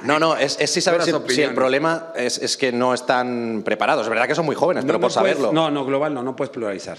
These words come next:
Speaker 2: No, no te permito que pluralices, no. Eh, no está preparado Marco, sí está preparado Gallá. Está preparado, eh, Llabrés, eh, Javi estaba y lo, lo cedimos a Mirandés.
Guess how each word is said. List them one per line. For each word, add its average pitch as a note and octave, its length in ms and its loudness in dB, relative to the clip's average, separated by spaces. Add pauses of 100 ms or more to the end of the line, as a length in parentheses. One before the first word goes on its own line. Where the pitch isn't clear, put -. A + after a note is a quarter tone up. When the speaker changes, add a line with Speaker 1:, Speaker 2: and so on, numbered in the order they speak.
(180)
Speaker 2:
No, F#2 200 -10
no G2+ 160 -10
te A2 120 -12
permito A2 500 -6
que G2 120 -8
pluralices, F#2 600 -8 (120)
no. G#2+ 160 -4 (360)
Eh, A2 180 -6
no C#3+ 220 -2
está D#3 260 -4
preparado D3 360 -2
Marco, D#3+ 420 -4
sí C#3 180 -6
está C3 220 -6
preparado A2 220 -8
Gallá. F#2 280 -8 (480)
Está C#3 300 -4
preparado, C3 840 0 (360)
eh, G#2+ 1120 -2
Llabrés, B2+ 680 -2 (760)
eh, A2 240 -10
Javi C3+ 320 0
estaba D#3+ 640 -2
y C#3+ 120 -2
lo, A#2+ 120 -6
lo A2 320 -8
cedimos A#2 420 -10
a A2+ 60 -6
Mirandés. G2 580 -8